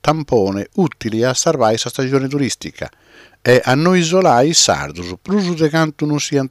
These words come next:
già isolaus. Su comitau confirma da ca in su percursu chi seus faendo, sa giur mannu chi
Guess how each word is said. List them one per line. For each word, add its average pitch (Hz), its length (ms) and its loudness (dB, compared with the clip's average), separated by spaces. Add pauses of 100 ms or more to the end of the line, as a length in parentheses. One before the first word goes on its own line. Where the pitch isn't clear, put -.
già 123 200 2
isolaus. 139 720 -2 (720)
Su - 100 -6
comitau 208 380 -2
confirma 202 500 -2
da 156 140 4
ca 139 280 2
in 139 120 -2
su 160 140 -4
percursu 160 840 -2
chi 107 160 -6
seus 127 520 -2
faendo, 104 840 0 (580)
sa - 200 -4
giur 175 320 4
mannu 165 420 4
chi 135 340 -4